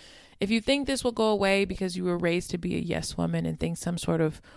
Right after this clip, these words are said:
way you're going to be given a grand prize for sticking to the rules, I hate to tell you that it's not gonna happen.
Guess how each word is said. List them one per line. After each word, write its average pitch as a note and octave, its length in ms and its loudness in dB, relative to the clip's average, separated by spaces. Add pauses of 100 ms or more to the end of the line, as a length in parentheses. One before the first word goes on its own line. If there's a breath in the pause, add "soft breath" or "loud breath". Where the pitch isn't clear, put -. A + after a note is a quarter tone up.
(160 loud breath)
way E3 180 4
you're D#3+ 140 4
going D#3+ 260 0
to D#3+ 60 -6
be D#3+ 100 -2
given D#3 280 0
a D3+ 60 0
grand D#3+ 380 -2
prize - 380 -2
for D#3+ 100 -4
sticking D#3+ 360 -4
to D#3+ 120 -2
the D3+ 100 -2
rules, D#3 380 2
I - 60 -8
hate D3+ 200 -6
to - 80 -14
tell E2 240 -2
you E2 120 0
that F2+ 120 -4
it's - 140 -8
not - 260 -6
gonna - 160 -8
happen. - 520 -12